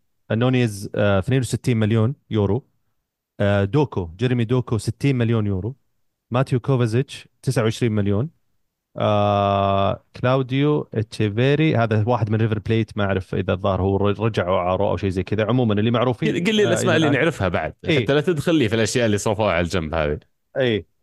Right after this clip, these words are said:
Speaker 1: آه، هذولي، هذولي اللي يعني، آه، عشرين ثلاثة وعشرين، عشرين أربعة وعشرين، واحد، اثنين، <coughs> ثلاثة، أربعة، خمسة،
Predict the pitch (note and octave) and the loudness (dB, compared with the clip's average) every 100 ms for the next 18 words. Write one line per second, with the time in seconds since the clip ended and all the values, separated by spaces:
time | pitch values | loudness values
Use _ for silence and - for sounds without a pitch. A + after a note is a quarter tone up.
0 | - A#2+ A#2 A#2 A#2 A2+ A2 G#2+ G#2+ A#2+ | -6 -4 -2 -2 0 -2 -4 -6 -4 -2
1 | C3+ D3+ C3+ D#3+ F#3 - _ - B2 C3 | 0 0 0 0 0 -4 _ -8 -4 0
2 | E3 D#3+ F3+ C3+ C3 B2 B2 A2+ A2+ A#2 | 0 2 0 0 0 0 0 0 0 0
3 | A2 G#2 F#2+ - _ _ A2 G2+ - - | 2 0 -4 -10 _ _ -2 0 -2 -4
4 | - - A2+ - C#3+ C3 C3+ A2+ C3 G#2+ | -8 -4 -4 0 0 2 0 0 0 0
5 | C3+ C3 B2 A2+ A2+ A#2+ D3 E3+ - B2+ | 2 0 2 0 0 0 -2 -2 -4 -2
6 | B2 - - C3 D3+ F3 - - - - | -2 -4 -2 0 2 0 -6 -20 -20 -20
7 | - _ - _ - - - F3 B2+ - | -20 _ -12 _ -4 -4 -2 -2 -2 -6
8 | _ _ _ _ _ _ C#3 C#3+ C3 B2 | _ _ _ _ _ _ 0 0 2 2
9 | D#3 E3+ C3+ A2+ F#2 F#2 | 2 0 0 -4 -4 -12